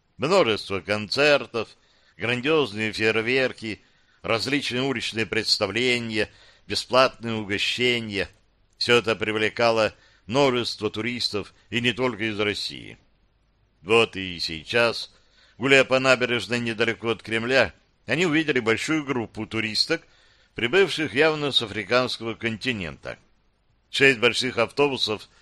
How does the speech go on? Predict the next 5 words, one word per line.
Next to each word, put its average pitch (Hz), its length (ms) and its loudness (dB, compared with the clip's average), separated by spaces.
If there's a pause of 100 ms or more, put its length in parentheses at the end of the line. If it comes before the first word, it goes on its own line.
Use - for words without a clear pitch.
(380)
выплеснули 117 680 0
из 107 120 -2
себя 113 340 2
гигантскую 104 720 -4
толпу, 101 540 -2